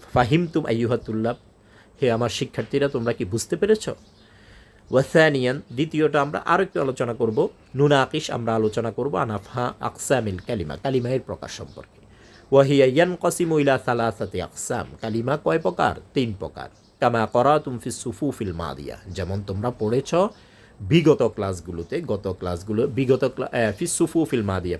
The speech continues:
পিছনের যে তোমাদের, আহ, মানে ক্লাসগুলো ছিল, পিছনের ক্লাস বলতে তোমাদের যে শ্রেণীগুলো ছিল, আহ, কারণ কালিমা এটা আমরা এই ক্লাসটা, আমরা ডেমো ক্লাসটা নিচ্ছি আলেম প্রথম বর্ষের জন্যে। তো এই যে তাদের তো, আহ, মানে ক্লাস ফাইভ, সিক্স, সেভেন, এইট,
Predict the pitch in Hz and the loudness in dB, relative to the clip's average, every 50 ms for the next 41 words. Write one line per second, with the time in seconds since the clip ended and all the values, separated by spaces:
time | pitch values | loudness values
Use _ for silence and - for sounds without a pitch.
0 | - - - 190 190 - - 202 190 190 185 175 165 170 160 151 151 143 131 135 | -6 -6 -4 -4 -2 2 2 2 2 2 0 0 0 0 2 2 2 2 2 2
1 | 135 139 131 131 123 - - - - - - - - - - - 113 110 107 104 | 4 4 4 2 2 -2 -10 -20 -20 -20 -20 -20 -20 -10 -2 0 2 4 4 2
2 | 107 113 113 107 113 107 101 - 147 147 156 160 131 113 113 123 110 107 101 - | 2 2 0 0 0 -2 0 2 4 6 6 6 4 0 -2 -2 -2 -2 -4 -6
3 | 95 87 87 - 127 135 143 147 151 143 - 135 131 135 131 135 143 139 127 143 | -8 -8 -8 -6 -4 -4 -2 -2 -4 -2 -2 0 0 0 0 2 0 2 2 2
4 | 139 127 123 117 120 120 120 113 107 120 113 - - - 151 170 170 175 160 127 | 0 0 0 -2 -2 -2 -2 -2 -2 -2 -4 -2 0 4 4 6 6 4 2 0
5 | 120 110 117 107 - - 101 76 76 65 - - - - _ _ _ - 107 107 | 0 -2 -2 -2 -4 -8 -8 -8 -8 -10 -12 -16 -20 -20 _ _ _ -4 -2 -2
6 | 101 95 95 - 123 117 117 117 110 - 131 127 127 131 127 135 151 180 226 - | -2 -2 -2 -4 -2 -2 -2 -2 0 -2 0 0 0 0 2 2 0 0 -2 -6
7 | - - - - 131 - 143 131 123 120 123 131 143 - - - 180 180 185 190 | -10 -12 -8 -6 -2 0 2 2 2 2 2 0 0 0 2 4 6 6 6 4
8 | 185 - - 165 160 156 - - 165 147 135 135 139 131 120 117 120 135 135 - | 2 -2 -4 -2 -2 -2 -4 -4 -6 -4 -2 -2 0 0 0 0 0 -2 -2 -4
9 | 127 123 - - 139 131 131 127 - - - 180 185 - - 110 117 117 117 139 | -4 -4 -4 -4 -4 -4 -4 -6 -10 -4 0 0 0 0 -2 -2 -2 2 2 2
10 | 160 160 - - 202 208 196 165 147 113 98 90 - - - 78 71 - 78 71 | 2 2 2 2 2 2 2 0 0 0 -2 -4 -4 -8 -10 -12 -12 -14 -14 -16
11 | 65 67 67 - _ _ _ _ - 185 175 165 170 165 - - - 156 156 147 | -16 -18 -20 -20 _ _ _ _ -2 0 2 2 2 0 0 2 4 4 4 4
12 | 160 156 - 143 135 135 165 160 - - 175 165 165 - - - - - - - | 2 0 0 0 2 2 0 0 -2 0 0 0 0 -2 -6 -14 -20 -20 -20 -8
13 | - - 123 120 110 107 110 117 117 117 107 - 123 120 113 - - - 131 123 | -2 2 4 4 4 4 2 0 0 0 0 2 2 2 2 0 -2 0 2 4
14 | 123 123 120 - - - 123 120 - - 127 110 120 120 117 120 127 | 4 2 0 -2 -4 -4 -4 -4 -2 -2 -2 0 0 0 0 -2 -4